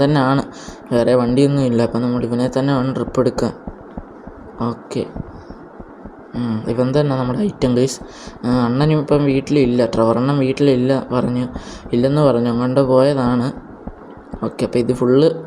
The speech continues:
ഫുള്ള് മണലാട്ടോ, ഫുള്ള് ലോഡ് മണലാണ്. ഓക്കെ, അപ്പോൾ പെർമിറ്റ് ഇല്ലാത്ത മണലാണ്. ഓക്കെ, അപ്പോൾ നമ്മൾ പോലീസൊന്നും അറിയാതെ കടത്തണം. ഓക്കെ,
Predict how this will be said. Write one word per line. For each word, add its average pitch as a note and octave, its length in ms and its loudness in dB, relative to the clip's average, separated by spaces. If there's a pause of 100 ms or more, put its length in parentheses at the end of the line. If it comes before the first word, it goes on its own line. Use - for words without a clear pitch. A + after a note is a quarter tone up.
(200)
ഫുള്ള് C#3+ 400 4 (180)
മണലാട്ടോ, C3 500 2
ഫുള്ള് B2 300 4
ലോഡ് C#3 200 6 (100)
മണലാണ്. B2+ 420 0 (580)
ഓക്കെ, B2 140 -2
അപ്പോൾ B2+ 220 2
പെർമിറ്റ് D3+ 400 2
ഇല്ലാത്ത C#3+ 260 0 (120)
മണലാണ്. B2+ 400 0
ഓക്കെ, B2 160 -2
അപ്പോൾ C3 160 -2
നമ്മൾ B2+ 140 2 (640)
പോലീസൊന്നും C#3+ 680 2
അറിയാതെ C3+ 540 4
കടത്തണം. B2+ 500 0 (260)
ഓക്കെ, - 240 -6